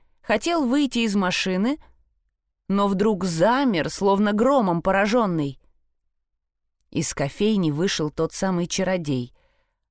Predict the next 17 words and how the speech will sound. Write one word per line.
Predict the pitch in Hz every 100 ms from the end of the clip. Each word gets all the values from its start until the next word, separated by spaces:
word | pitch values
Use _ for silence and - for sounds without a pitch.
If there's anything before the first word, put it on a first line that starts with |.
| -
а | 208
за | 190 190 196
ним, | 208 240 277 269 -
ни | 190 208
на | 202
шаг | 214 - 233 220
не | 208
отставая, | 190 - 208 196 233 262 196 147 - _ _ _ _ _ _ _ -
следовала | - 202 214 214 214 220 226
Мавна. | 240 247 175 160 135 - _ _ _ _ _ _ _ _
Они | - 175 196 208
бок | 170 190 -
о | 233
бок | 208 175 170
двинулись | 180 214 196 190 -
по | 185
тротуару | 190 185 180 214 247 247